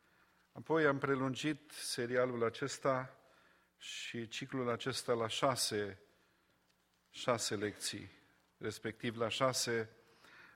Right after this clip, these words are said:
personaje de care m-am gândit să ne ocupăm. Citim de la versetul nouă la treisprezece. <clears throat>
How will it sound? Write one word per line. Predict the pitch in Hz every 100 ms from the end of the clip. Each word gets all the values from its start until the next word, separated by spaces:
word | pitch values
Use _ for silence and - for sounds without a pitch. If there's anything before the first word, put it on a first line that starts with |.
| _
personaje | 117 110 - 110 120 117 101 104 98 - _ _ _ _ _ _ _ _ _ _ _ _
de | - 101
care | 117 107 107 101 101 - _ _ _ _ _ _ _ _ _ _ _ _ _ _ _ _ _ -
m-am | 120 101
gândit | 104 104
să | - 101
ne | 98
ocupăm. | 95 95 - 95 98 - _ _ _ _ _ _ _ _ _ - - - _
Citim | - 165 202 170
de |
la | 143 131
versetul | 123 110 139 - 110
nouă | 104 110 120 117
la | 107
treisprezece. | 107 107 101 - 98 95 92 - 107 _ _ _ _ _
<clears throat> | - - 131